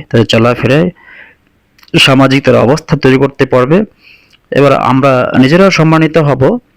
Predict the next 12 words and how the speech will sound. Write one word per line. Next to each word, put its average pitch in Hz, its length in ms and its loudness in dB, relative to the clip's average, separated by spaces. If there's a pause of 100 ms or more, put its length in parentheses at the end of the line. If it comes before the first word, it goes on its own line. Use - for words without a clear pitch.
(420)
বাবা 117 240 0
মা 123 120 2
হিসেবে, 123 400 0
এবং 143 340 0 (720)
আমাদের 123 300 2
মৃত্যুর 165 340 -2
পর 147 200 0
তাদের 131 360 0
যে 131 120 -2
ভালো 123 320 0
ভালো 131 400 0 (160)
কাজকর্ম 120 540 -2